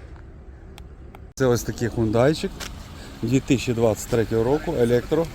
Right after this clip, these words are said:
за ціною двадцять одна тисяча п'ятсот. Десять тисяч пробігу. Контактний номер нуль шістдесят вісім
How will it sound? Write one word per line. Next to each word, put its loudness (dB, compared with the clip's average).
за 2
ціною 2
двадцять 2
одна 0
тисяча -2
п'ятсот. 2
Десять 2
тисяч 0
пробігу. 0
Контактний 2
номер 2
нуль 2
шістдесят -4
вісім 0